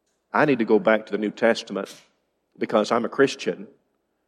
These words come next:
That's where I learned how to be a Christian, in this new covenant, the last and final co-, covenant of God. Study it and say, "This is the question." Ready? This is the question. How does God want to be worshiped today?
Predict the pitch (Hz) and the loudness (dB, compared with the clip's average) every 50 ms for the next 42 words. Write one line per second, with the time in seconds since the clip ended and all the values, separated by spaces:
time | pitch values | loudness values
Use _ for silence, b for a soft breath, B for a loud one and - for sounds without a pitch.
0 | _ - 107 - - - 117 110 110 110 120 127 127 113 120 110 107 107 98 107 | _ -16 -16 -6 0 2 2 4 4 4 4 4 4 4 2 0 0 2 2 2
1 | 104 101 - - 123 117 - - - 95 92 - 120 113 113 107 107 101 - - | 2 2 4 2 2 2 2 -2 -4 -4 -2 0 2 2 4 4 2 2 2 0
2 | 110 117 117 113 - - 120 113 110 95 87 85 - - - b b b b b | -2 0 0 0 2 2 2 2 0 -2 -4 -8 -10 -12 -18 b b b b b
3 | b - 107 101 104 113 117 120 123 123 - - 110 101 - - 117 113 123 127 | b 0 0 4 6 6 6 6 6 4 0 -6 -8 -8 -2 0 2 2 4 2
4 | 123 123 - - 135 123 117 - - - 135 123 123 117 107 107 98 - 113 104 | 0 0 2 4 4 4 2 0 0 2 2 4 4 2 2 0 2 2 4 4
5 | 101 98 92 90 87 - - _ _ _ _ _ _ _ _ _ _ _ _ _ | 4 4 2 0 -6 -10 -18 _ _ _ _ _ _ _ _ _ _ _ _ _
6 | _ _ _ _ _ _ _ - - - 131 131 131 110 98 95 90 98 92 - | _ _ _ _ _ _ _ -16 0 4 6 6 6 6 2 0 -2 -4 -6 -2
7 | - 95 92 90 87 87 90 92 - - _ _ _ _ 107 104 - - - - | -2 -2 0 0 0 -2 -4 -6 -10 -18 _ _ _ _ -8 -8 -8 -12 -14 -16
8 | - - - 127 - - - - 71 82 92 101 113 117 - 104 98 - 113 - | -16 -14 -14 -14 -14 -14 -18 -20 -10 -4 -2 -2 -2 -2 -6 -8 -8 -8 -12 -16
9 | - - - - 65 - - - - _ _ _ _ _ _ _ _ _ _ _ | -16 -12 -10 -10 -10 -10 -14 -20 -20 _ _ _ _ _ _ _ _ _ _ _
10 | _ _ _ _ _ _ _ _ _ - 107 98 104 104 107 - - 117 110 107 | _ _ _ _ _ _ _ _ _ -4 -2 -2 -2 -2 -4 -2 0 0 2 2
11 | 104 101 107 107 107 104 104 107 107 104 113 110 110 - - - - - _ - | 0 -2 -4 -6 -4 -4 -2 -2 2 2 2 2 2 -2 -6 -8 -8 -8 _ -10
12 | - 87 92 87 80 76 - 50 - | -8 -6 -4 -4 -4 -4 -6 -10 -14